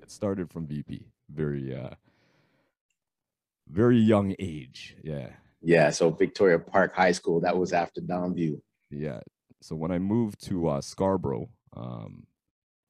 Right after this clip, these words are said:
Speaker 1: you know, I went to Sir Johnny Mac for a year. I went to Leacock for a year. I even did some, uh, some summer school scor-, some summer school courses at Lamoureux. Um, anyways, when I moved up to Warden and Finch area in
Speaker 2: Mm.
Speaker 1: Scarborough,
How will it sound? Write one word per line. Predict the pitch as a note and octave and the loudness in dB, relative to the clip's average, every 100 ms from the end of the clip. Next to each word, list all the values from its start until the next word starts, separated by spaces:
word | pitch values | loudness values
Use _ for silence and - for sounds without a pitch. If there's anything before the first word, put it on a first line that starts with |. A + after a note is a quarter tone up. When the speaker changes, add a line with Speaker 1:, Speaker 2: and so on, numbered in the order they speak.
| _ _ _ | _ _ _
Speaker 1:
you | B1+ | -14
know, | C2+ C#2 | -12 -10
I | |
went | D2 D2+ | -8 -8
to | - C#2 | -8 -10
Sir | - | -8
Johnny | D2+ D#2 C#2+ C#2+ | -6 -4 -4 -6
Mac | C#2 C2 - | -8 -12 -14
for | - C2 | -14 -12
a | |
year. | C#2 C#2+ C#2+ | -10 -8 -8
I | C2+ | -8
went | C#2+ C#2 | -10 -12
to | |
Leacock | C#2+ D2+ - C#2 C2+ | -12 -12 -10 -12 -12
for | - C#2 | -12 -12
a | C#2 | -10
year. | C#2 C#2 C#2 C2+ | -10 -10 -10 -12
I | |
even | C#2+ C#2 | -14 -14
did | C#2 C#2 - _ | -14 -16 -18 _
some, | - C2+ C2+ | -20 -18 -18
uh, | B1 A1 B1+ _ _ _ _ _ _ _ _ | -18 -20 -20 _ _ _ _ _ _ _ _
some | _ D2 C#2+ | _ -12 -12
summer | - F2+ E2+ | -8 -6 -6
school | - D#2 | -8 -12
scor-, | - - E2 - _ | -14 -8 -8 -8 _
some | - D#2 | -16 -12
summer | - G#2 | -8 -8
school | F2+ - F#2 E2+ | -8 -10 -10 -6
courses | F#2 E2 - D2 | -4 -4 -6 -6
at | D2 | -6
Lamoureux. | D#2 D2 D2+ D2+ E2+ D#2 D2+ - | -4 -6 -6 -4 -4 -4 -6 -8
Um, | D2+ D2 C#2+ - - _ _ | -6 -6 -6 -10 -18 _ _
anyways, | E2+ E2+ D2+ D2+ D2 | -6 -4 -2 -4 -4
when | D#2 | -4
I | D#2 | -4
moved | F2+ F#2+ | -6 -6
up | D#2+ - | -6 -6
to | |
Warden | D#2+ D2+ D#2+ D2 | -6 -4 -6 -8
and | C#2 | -12
Finch | - B2 - | -6 -6 -4
area | C#2 C#2 C2 B1+ - - | -8 -8 -8 -10 -14 -14
in | C#2 | -14
Speaker 2:
Mm. | |
Speaker 1:
Scarborough, | - D2+ D2 C#2 G1+ | -8 -4 -4 -6 -12